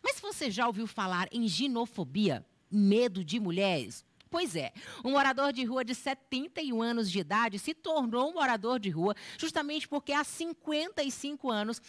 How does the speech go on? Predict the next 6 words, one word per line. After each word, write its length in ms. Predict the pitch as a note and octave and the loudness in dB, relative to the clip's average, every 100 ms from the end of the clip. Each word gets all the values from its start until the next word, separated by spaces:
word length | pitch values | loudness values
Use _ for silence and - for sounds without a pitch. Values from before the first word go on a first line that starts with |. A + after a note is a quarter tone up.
| - A#3+ | -12 -2
ele 240 | C4 D4 | 0 0
tenta 480 | - B3+ B3+ C4 C#4 | -4 -4 -4 -4 -6
evitar 720 | - A#3+ A3 B3 - G3+ F#3 F#3 | -2 -2 0 -4 -2 0 0 -2
qualquer 580 | C4 D4 _ C4 A#3 | -6 -6 _ -2 0
interação 680 | B3 B3+ B3 G#3+ - A#3 B3+ - | -2 -4 -2 -2 -2 -6 -6 -4
com 220 | D#4+ | -2